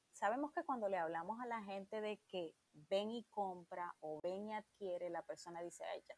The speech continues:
tengo que poner, ¿verdad? Ya tengo que gastar". Y es una cosa que va quizás a detener mucha gente de acceder a tu página web o de llamarte, inclusive. Entonces,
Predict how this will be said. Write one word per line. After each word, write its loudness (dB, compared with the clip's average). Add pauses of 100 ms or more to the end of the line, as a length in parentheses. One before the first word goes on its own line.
tengo -4
que -6
poner, -8 (100)
¿verdad? -10
Ya -4
tengo -6
que 0
gastar". -2 (520)
Y 2
es 0
una 0
cosa 0
que 2
va 2
quizás 0 (340)
a 6
detener 4 (320)
mucha -2
gente -2
de 0
acceder 2
a 0
tu -10
página -2
web 0
o -4
de -6
llamarte, 2 (440)
inclusive. -10 (580)
Entonces, -4